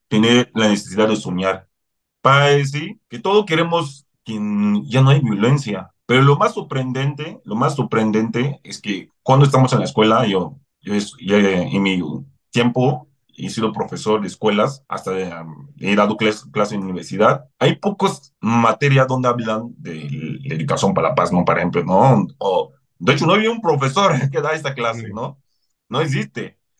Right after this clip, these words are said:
Speaker 1: Pero nos hablan de economía, nos hablan de la conquista, nos hablan de, de X, X cosas que, que va con la violencia al día, al día a
Speaker 2: Sí.
Speaker 1: día,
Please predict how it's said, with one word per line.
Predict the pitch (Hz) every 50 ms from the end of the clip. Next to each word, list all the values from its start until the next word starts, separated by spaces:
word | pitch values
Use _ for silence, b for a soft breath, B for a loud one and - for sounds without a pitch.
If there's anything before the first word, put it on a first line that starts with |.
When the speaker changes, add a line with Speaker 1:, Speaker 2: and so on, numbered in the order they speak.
| _ _
Speaker 1:
Pero | - - 131
nos | 127 135 143
hablan | 170 147 160 156 143
de | 135
economía, | 117 - - 113 104 98 101 110 123 139 139 139 135 135 131
nos | 131 131 139 139
hablan | 127 127 131 131
de | 131 120
la | 104 95 -
conquista, | - 98 90 92 - - - 143 139 131 120 - - - 127 123
nos | 123 123 123
hablan | 127 120 117 120 123 123
de, | 117 107 95 85 - _ _ _ _
de | - 98 101 120
X, | 135 135 135 135 139
X | 143 143 139 151 165 160
cosas | - 196 208 214 220 214 208 -
que, | 185 160 151 147 139 - _ _ _ -
que | 143
va | 160 180 185 185
con | 185 160 143
la | 139 135
violencia | 135 143 143 160 180 208 - - 170
al | 165 160
día, | 170 185 175
al | 165 - - 127 135 135
día | 139 135 131 131
a | -
Speaker 2:
Sí. | 120
Speaker 1:
día, | - 190 208 202 170 131 -